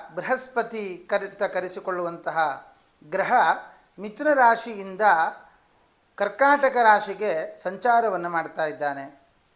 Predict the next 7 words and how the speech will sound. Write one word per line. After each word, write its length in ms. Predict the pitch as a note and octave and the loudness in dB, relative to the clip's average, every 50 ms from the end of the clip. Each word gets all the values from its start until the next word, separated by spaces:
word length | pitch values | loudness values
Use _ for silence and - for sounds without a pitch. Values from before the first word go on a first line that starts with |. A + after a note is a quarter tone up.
| _ _ _ _ _ _ _ - | _ _ _ _ _ _ _ -16
ಈ 460 | F3+ F#3+ F#3 F3+ E3+ E3+ D#3+ E3+ E3+ _ _ _ _ _ _ _ _ _ _ - - | -12 -10 -10 -8 -10 -10 -12 -14 -18 _ _ _ _ _ _ _ _ _ _ -16 -16
ಹತ್ತೊಂ-, 280 | - - - F#3+ F#3 - | -14 -10 -10 -10 -8 -4
ಆ, 180 | E3+ F3 E3+ E3+ | -2 0 2 2
ಹದ್-, 340 | D#3+ E3+ D#3+ - D#3 D3+ - | 2 0 -2 -2 -10 -14 -16
ಹದ್-, 260 | - - - - - | -16 -16 -16 -16 -16
ಹದಿನೆಂಟನೇ 500 | D#3 D#3 - A3 G#3+ G#3 G3 F3+ F3 E3 | -14 -12 -10 -10 -10 -10 -8 -10 -10 -8
ತಾರೀಕು, 560 | E3 - D#3 D3+ D3+ C#3+ C#3 C#3 - - - | -4 -2 0 0 -2 -4 -8 -14 -18 -20 -20